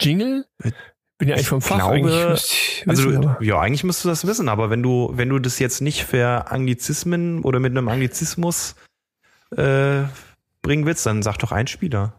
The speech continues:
Speaker 2: Manchmal sagst du auch Einspieler, meine ich.
Speaker 1: Auch nicht schlecht, ne? Eigentlich, eigentlich klingt das, ich finde auch, wir können das ruhig ein bisschen eindeutschen irgendwo.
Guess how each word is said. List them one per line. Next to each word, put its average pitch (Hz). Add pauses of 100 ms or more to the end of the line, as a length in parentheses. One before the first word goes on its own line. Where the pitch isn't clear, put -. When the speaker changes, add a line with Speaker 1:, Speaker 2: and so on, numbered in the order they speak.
Speaker 2:
Manchmal 110
sagst 175
du 175
auch 165
Einspieler, 95
meine 92
ich. - (300)
Speaker 1:
Auch 269
nicht 220
schlecht, -
ne? 220 (680)
Eigentlich, 202
eigentlich 190
klingt 202
das, 185
ich -
finde -
auch, 131
wir 143
können 143
das 135
ruhig 135
ein 120
bisschen 123
eindeutschen 113
irgendwo. 127